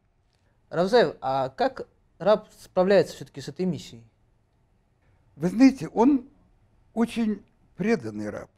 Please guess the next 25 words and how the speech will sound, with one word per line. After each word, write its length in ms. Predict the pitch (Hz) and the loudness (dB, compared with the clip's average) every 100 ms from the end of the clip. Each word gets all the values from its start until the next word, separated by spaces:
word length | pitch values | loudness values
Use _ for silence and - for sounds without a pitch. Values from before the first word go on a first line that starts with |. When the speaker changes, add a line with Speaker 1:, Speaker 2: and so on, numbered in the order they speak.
| _ | _
Speaker 2:
Помимо 360 | - 143 220 147 | -12 -4 -4 -4
того, 320 | - 127 143 | -6 -4 -4
что 260 | - - 123 | -6 -12 -12
он, 180 | 110 110 _ _ | -12 -20 _ _
согласно 460 | 120 123 120 - | -12 -8 -8 -10
у-, 160 | 135 120 _ | -16 -16 _
устной 340 | 156 151 - 139 | -14 -14 -12 -16
традиции, 600 | 104 120 120 160 - 120 | -12 -14 -10 -14 -14 -20
необычайно 640 | 113 107 104 160 143 120 | -18 -20 -16 -12 -12 -12
образованный 840 | 107 - 98 87 165 170 98 92 _ _ _ _ _ _ _ _ | -14 -14 -16 -8 -6 -6 -14 -20 _ _ _ _ _ _ _ _
человек, 500 | _ 139 127 117 107 _ _ _ _ _ _ _ _ _ _ _ _ _ | _ -12 -10 -12 -14 _ _ _ _ _ _ _ _ _ _ _ _ _
он 280 | 226 294 240 | 2 4 2
намек, 340 | 147 123 - _ _ _ _ _ | -8 -12 -16 _ _ _ _ _
вот 100 | _ | _
та 120 | - 143 | -10 -8
кобылица, 600 | - 117 165 131 - 113 | -8 -4 -4 -6 -14 -18
которой 380 | 113 120 120 | -16 -12 -8
мушка 340 | 123 147 - 123 | -6 -6 -10 -20
сядет 380 | - 156 - 202 | -12 -12 -12 -14
на 140 | 226 | -14
щечку, 480 | - 311 247 - - | -10 -10 -10 -16 -20
вот 180 | - 226 | -20 -18
это 220 | 196 - | -16 -18
я. 140 | - _ _ _ _ _ _ _ | -20 _ _ _ _ _ _ _
Так 380 | 254 254 - | 0 0 -4